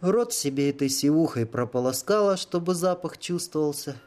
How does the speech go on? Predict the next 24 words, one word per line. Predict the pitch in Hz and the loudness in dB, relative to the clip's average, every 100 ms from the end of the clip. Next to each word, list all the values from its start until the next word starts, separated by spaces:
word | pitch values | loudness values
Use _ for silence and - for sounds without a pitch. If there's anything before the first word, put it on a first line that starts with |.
| _ | _
и | 190 262 | 0 0
к | 269 | 0
камерам. | - 220 202 196 190 180 175 _ _ _ _ _ _ _ _ - | 0 0 2 0 0 -2 -6 _ _ _ _ _ _ _ _ -2
Построила | 127 - - 156 185 214 165 | -2 -2 -2 2 4 4 2
вертухаю | 120 110 - 113 175 208 220 | 0 -4 -6 -4 2 4 2
глазки, | 127 143 147 139 - 139 | 2 2 2 0 -4 -2
он | 202 240 | 0 2
меня | 233 226 | 2 0
в | 220 | -2
свой | - 202 | 0 2
закуток | 190 160 143 - 220 220 | 2 0 -2 0 0 2
и | |
уволок. | 233 220 220 180 151 151 - _ _ _ _ _ _ _ _ _ _ _ | 2 4 4 4 4 2 -6 _ _ _ _ _ _ _ _ _ _ _
Только | 127 120 - | -4 -2 -4
пить | 139 - 170 123 104 | -6 -4 -2 0 0
отказался. | 98 - 139 143 95 85 - - _ - _ _ | -2 0 0 2 -2 -2 -10 -18 _ -20 _ _
Я, | 175 226 | 0 0
говорит, | 180 151 135 120 | 2 2 2 -2
на | 160 | -2
посту. | 175 202 196 - 113 - _ _ _ _ _ _ _ | -2 -2 -2 -8 -10 -10 _ _ _ _ _ _ _
Пришлось | 190 226 - 190 202 | -2 0 2 2 2
приложить | - 208 220 214 131 151 175 | 0 2 4 2 0 -4 0
его | 170 151 | 2 2
бутылкой. | 151 165 139 110 - 85 | 0 0 0 -2 -4 -10